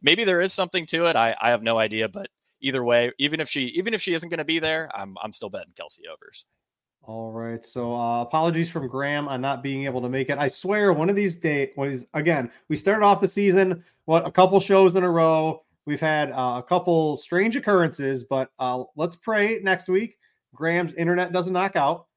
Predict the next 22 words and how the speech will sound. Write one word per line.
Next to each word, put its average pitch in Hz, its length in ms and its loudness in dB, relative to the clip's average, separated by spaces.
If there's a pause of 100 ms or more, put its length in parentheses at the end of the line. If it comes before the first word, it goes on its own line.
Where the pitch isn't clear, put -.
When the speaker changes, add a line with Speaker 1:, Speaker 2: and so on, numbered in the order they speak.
Speaker 2:
right? 170 200 -2
There's 135 180 -6
no 139 160 -2
fires 170 600 -2 (100)
for 156 180 -8
me 160 260 -2
to 170 120 -2
lose 170 360 0 (260)
power. 160 480 0 (480)
The, 135 280 -6 (200)
there's 143 240 -6
no 160 120 0
sickness, 202 800 -4
there's 156 200 -2
no 160 140 2
emergencies, 180 920 -4
and 151 160 -8
we're 139 120 -2
able 160 200 -2
to - 80 -12
come 165 160 0
back 147 320 2